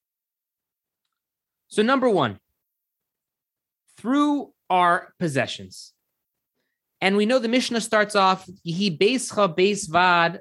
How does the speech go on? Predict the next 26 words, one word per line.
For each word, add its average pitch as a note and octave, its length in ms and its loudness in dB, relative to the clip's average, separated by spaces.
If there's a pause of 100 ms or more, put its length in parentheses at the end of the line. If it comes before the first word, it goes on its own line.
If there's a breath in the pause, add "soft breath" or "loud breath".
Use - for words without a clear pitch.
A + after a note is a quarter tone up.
lechachamim." C3 640 -6 (640 soft breath)
Let G3+ 200 0
your G3 120 2
house G3+ 680 -2 (380)
be F3 140 2
a E3 80 2
meeting G3+ 360 0
place F#3+ 580 -2 (160)
for D3 180 -2
the C#3 100 -2
sages. G#2 580 -10 (1120)
So F#3+ 80 -4
just C4+ 200 0
to D#4 60 0
give C#4+ 120 0
a C4 40 2
little G#3+ 160 2
background D3 640 0
about C#3+ 340 0
this C#3+ 240 -2
Mishnah, C#3+ 540 0 (840 soft breath)
is E3 120 -2
that F3+ 180 2
Yossi A#3+ 560 0
ben G3 180 2
Yoezer, E3 760 2